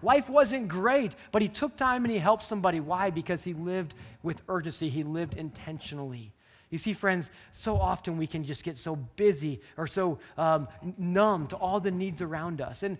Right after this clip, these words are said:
and the truth is, I say this all the time, I think that the, the problems around us, the needs of,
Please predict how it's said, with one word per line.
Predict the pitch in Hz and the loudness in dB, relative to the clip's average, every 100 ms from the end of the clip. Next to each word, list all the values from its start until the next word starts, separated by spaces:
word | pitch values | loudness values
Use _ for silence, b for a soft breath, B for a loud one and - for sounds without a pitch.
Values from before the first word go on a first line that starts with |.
| B | B
and | 202 | -2
the | 226 | -2
truth | - 277 262 | 0 -2 0
is, | 233 | 2
I | 196 | 2
say | 190 233 | 2 0
this | 214 | 0
all | 214 | 0
the | 220 | 0
time, | 185 | -2
I | - 190 | -4 -4
think | 233 | -2
that | 214 208 202 | 0 0 2
the, | 175 B B B - | 2 B B B -6
the | |
problems | 175 - 202 220 240 196 | -6 -4 0 0 0 0
around | 190 175 180 175 | 0 2 0 0
us, | 147 | -4
the | 175 160 | -4 -2
needs | 156 185 226 196 170 | -2 0 0 -2 -2
of, | 165 | -4